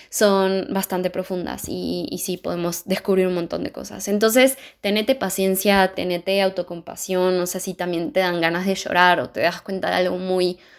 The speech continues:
fuerte, está bien, o sea, no pasa nada, es como parte de, si te das cuenta que necesitas como ayuda, eh, como más profesional, psicológica,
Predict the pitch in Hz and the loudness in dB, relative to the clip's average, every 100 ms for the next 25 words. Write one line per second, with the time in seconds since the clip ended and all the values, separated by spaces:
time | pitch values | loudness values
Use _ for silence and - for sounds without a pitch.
0 | - - _ - 185 170 - 190 240 262 | -20 -20 _ 6 6 6 0 -4 -4 -8
1 | - - - - 175 190 185 185 196 185 | -16 -20 -18 -10 -6 2 4 6 6 4
2 | 180 185 190 190 190 185 185 185 185 - | 0 -2 -2 -2 -4 -2 0 0 -2 -4
3 | 196 175 175 180 175 175 180 196 190 185 | -6 -2 -4 -2 0 4 4 4 0 -4
4 | - 190 190 180 170 175 170 180 180 - | -4 -2 -2 -4 -6 -8 -6 -4 -4 -4
5 | - - - 185 175 165 - 180 175 175 | -14 -20 -4 0 2 2 4 4 6 4
6 | 170 - _ _ _ - 180 175 175 175 | 2 -4 _ _ _ -6 -2 0 0 -2
7 | 170 180 175 170 165 - - 208 202 175 | -4 -4 -4 -2 -2 -2 2 2 4 0
8 | 180 180 185 185 190 190 - 165 175 - | 2 6 8 8 4 -2 -4 -2 -2 -2
9 | - 190 | -2 0